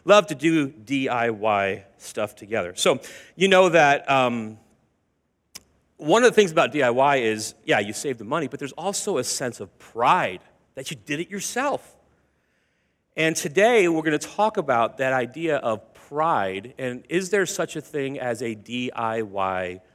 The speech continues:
righteousness? Is there such a thing? Today on Easter, the, t-, the th-, words we're gonna look at today are these very simple words, "do" or "done." Do or done. Because when it comes to righteousness, that's the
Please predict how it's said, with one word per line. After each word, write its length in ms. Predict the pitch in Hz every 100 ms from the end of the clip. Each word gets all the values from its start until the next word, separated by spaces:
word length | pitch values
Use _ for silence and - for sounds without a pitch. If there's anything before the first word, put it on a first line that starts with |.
| _ -
righteousness? 880 | 95 107 95 107 - - 101 -
Is 300 | - 151 165
there 140 | 151 147
such 280 | - 135 -
a 60 |
thing? 280 | 117 117 85 - - -
Today 260 | - 175 226
on 160 | 240 180
Easter, 500 | 180 - 160 139 - _ _ _
the, 140 | 143
t-, 140 | 135 -
the 100 | 170
th-, 140 | -
words 380 | 185 175 269 247
we're 60 | 220
gonna 120 | 214
look 140 | 190
at 100 | 165
today 200 | - 160
are 60 | 143
these 300 | 131 135 -
very 360 | 127 160 185 190
simple 360 | - 180 175
words, 400 | 127 92 76 - _ 113
"do" 520 | 101 180 202 226 226 220 _ _ _ _ _ -
or 600 | 151 147 147 147 151 147 _ _ _ _ 104
"done." 520 | 107 110 87 92 98 _ _ _ _ _ 110
Do 300 | 143 196 208
or 240 | 160 151
done. 420 | 139 143 95 82 - _ _ _
Because 180 | - 143
when 80 |
it 60 | 139
comes 260 | - 233 -
to 120 | 240
righteousness, 680 | 214 214 208 143 - 143 143
that's 280 | 131 131 -
the 160 | 117